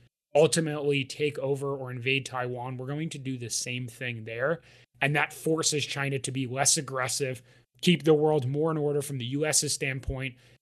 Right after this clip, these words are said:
And ultimately, like, there's, there's a lot of oversimplification here, but the U S is not just doing this in isolation to protect Ukraine.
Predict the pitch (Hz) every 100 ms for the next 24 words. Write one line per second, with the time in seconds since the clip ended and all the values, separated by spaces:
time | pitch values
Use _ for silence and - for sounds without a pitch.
0 | - 143 147 143 151 147 143 135 131 139
1 | 131 - _ _ _ _ _ _ 151 156
2 | 165 170 170 156 143 143 - 127 - _
3 | - 156 123 104 - 135 160 151 175 180
4 | - - _ 156 160 175 190 170 165 143
5 | 151 139 135 139 143 143 - 131 135 139
6 | 127 135 143 120 123 - 135 139 120 127
7 | 143 151 156